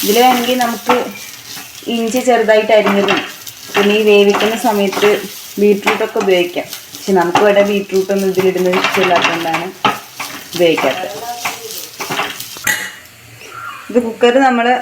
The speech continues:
മൂന്ന് വിസിലായപ്പം ഓഫാക്കിയിട്ടതാണ്. നമുക്ക് നോക്കാം.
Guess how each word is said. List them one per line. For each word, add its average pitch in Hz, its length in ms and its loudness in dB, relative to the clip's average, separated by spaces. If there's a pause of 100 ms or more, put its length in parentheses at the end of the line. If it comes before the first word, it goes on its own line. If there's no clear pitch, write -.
മൂന്ന് 220 300 2
വിസിലായപ്പം 226 680 0 (340)
ഓഫാക്കിയിട്ടതാണ്. 190 800 0
നമുക്ക് - 760 -8
നോക്കാം. 180 460 -2